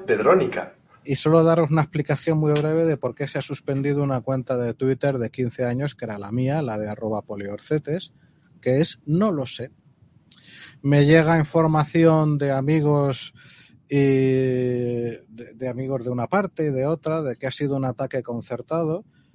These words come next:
Speaker 2: Mis sospechas es porque respondí a un tuit muy increíble y muy absurdo, del cual ahora no hablaré, hablaré en otro momento, quizás el propio martes,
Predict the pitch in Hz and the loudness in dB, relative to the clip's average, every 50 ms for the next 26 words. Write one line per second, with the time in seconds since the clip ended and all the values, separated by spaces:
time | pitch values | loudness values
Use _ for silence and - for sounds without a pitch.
0 | _ _ - 139 143 135 - - 143 - - - 165 160 - 175 160 - 175 151 | _ _ -6 -6 -4 -4 -4 -6 -8 -6 -2 -2 -2 -2 -2 -6 -6 -6 -8 -8
1 | - _ - 165 147 - - 143 131 - - _ - - 139 127 - - 147 139 | -8 _ -8 -8 -8 -6 -6 -6 -6 -6 -10 _ -6 -4 -4 -4 -2 -2 -2 -2
2 | 135 135 131 160 175 160 - _ _ _ _ _ _ _ _ - 127 135 143 147 | -2 0 0 0 0 0 -2 _ _ _ _ _ _ _ _ 0 2 2 4 2
3 | 143 135 - 151 151 156 151 - _ _ - 123 127 139 143 139 127 - 131 131 | 2 2 2 2 2 2 0 -4 _ _ -4 -2 0 2 2 0 0 0 0 0
4 | 135 139 131 127 120 120 123 127 127 123 113 - - 160 160 143 120 110 107 107 | 0 0 0 0 -2 -2 0 0 -2 -2 -4 -4 -6 -6 -4 -4 -4 -4 -6 -4
5 | - - 127 123 117 113 117 117 120 113 110 110 107 107 110 120 151 208 214 185 | -2 -2 0 0 0 0 0 0 0 0 -2 -2 -2 -2 -2 -4 -4 -4 -6 -6
6 | 160 127 127 127 135 131 123 123 117 - 127 117 117 123 139 143 143 - 143 - | -4 -4 -2 -2 -2 -2 -2 -4 -4 -4 -4 -4 -4 -4 -4 -4 -6 -6 -10 -12
7 | - 120 - 127 - - 117 - 123 117 - - 117 113 120 120 131 - - - | -12 -18 -18 -14 -12 -12 -10 -6 -6 -6 -6 -4 -4 -2 -2 -2 -2 -4 -6 -10
8 | 110 104 - - | -10 -10 -10 -16